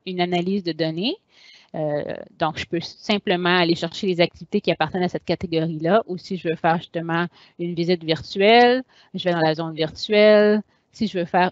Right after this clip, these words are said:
une manipulation, donc des laboratoires, j'ai une section de laboratoire. Donc, chaque module est divisé et découpé en types d'activités scientifiques, euh, ce qui rend l'utilisation, disons, de morceaux individuels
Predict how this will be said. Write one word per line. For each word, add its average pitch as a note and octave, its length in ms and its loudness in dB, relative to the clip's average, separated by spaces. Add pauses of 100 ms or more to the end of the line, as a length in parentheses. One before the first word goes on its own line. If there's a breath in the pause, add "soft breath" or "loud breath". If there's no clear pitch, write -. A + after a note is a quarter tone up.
une F3+ 180 -8
manipulation, F3+ 880 -2
donc F3 200 -12
des E3 80 -4
laboratoires, E3 840 2 (140)
j'ai F3+ 140 -8
une E3+ 80 -8
section E3 560 -4
de D#3+ 100 -4
laboratoire. D3 500 -4
Donc, E3+ 180 -8
chaque - 280 -2
module F#3+ 640 0 (340 loud breath)
est F#3 140 4
divisé F3+ 580 2
et E3+ 60 0
découpé F3 720 2
en E3 160 -2 (100)
types A#3 320 0
d'activités F#3+ 560 0
scientifiques, F3+ 680 -4 (400 soft breath)
euh, D#3 180 -2
ce - 100 -16
qui F#3 220 -4
rend F#3 260 2
l'utilisation, F#3 840 -4
disons, F3+ 480 -4 (260)
de F3 80 -2
morceaux F3+ 380 -4
individuels E3+ 760 0